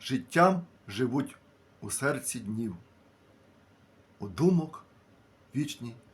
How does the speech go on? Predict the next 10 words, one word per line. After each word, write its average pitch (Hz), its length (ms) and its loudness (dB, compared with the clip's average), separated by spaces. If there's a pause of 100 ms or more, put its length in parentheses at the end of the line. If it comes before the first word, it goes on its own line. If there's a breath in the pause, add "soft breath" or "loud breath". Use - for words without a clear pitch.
(120)
питання. 90 540 -10 (2250)
Ми — 196 300 4 (1300)
суть - 500 -2
того, 139 400 0
що - 260 -4
ми 143 200 0
свідомі 131 800 0 (1120)
чи 135 160 2
видимі 156 720 6
життям. 170 580 -4